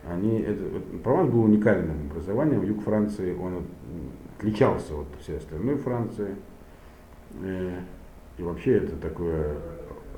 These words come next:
э, там цивилизация была раньше, она там раньше развивалась, вот это вот Средиземноморье, побережье.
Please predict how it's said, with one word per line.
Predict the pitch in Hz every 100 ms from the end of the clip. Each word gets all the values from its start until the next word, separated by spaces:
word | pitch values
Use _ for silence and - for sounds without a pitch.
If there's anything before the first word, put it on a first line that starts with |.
| - 87
э, | 90 85 -
там | 98 90 -
цивилизация | - 101 107 139 139 107
была | 87 87 80 71 - - -
раньше, | 92 98 82 80 76
она | 76
там | 76 78
раньше | 82 82
развивалась, | 85 90 117 76
вот | 78
это | 80
вот | 80
Средиземноморье, | 90 90 98 101 107 85 - - - - - - - - - -
побережье. | 80 78 65 60 65